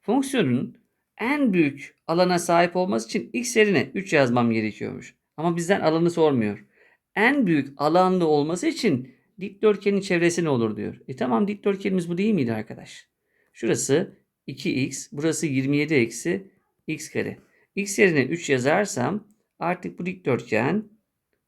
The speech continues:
ne olur? Altıya yirmi yedi eksi dokuzdan on sekiz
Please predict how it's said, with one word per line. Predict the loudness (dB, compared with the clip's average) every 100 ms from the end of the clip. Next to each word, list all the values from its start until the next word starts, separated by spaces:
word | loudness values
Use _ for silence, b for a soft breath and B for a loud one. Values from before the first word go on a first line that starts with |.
| _
ne | -2
olur? | 0 0 -4 _
Altıya | 0 2 0 -2 0 0 -4 _ _ _ -8
yirmi | -4 0
yedi | 2
eksi | 2 2
dokuzdan | -2 -2 -2 -2 0
on | -2
sekiz | -2 -6 -4 -6 -6 -12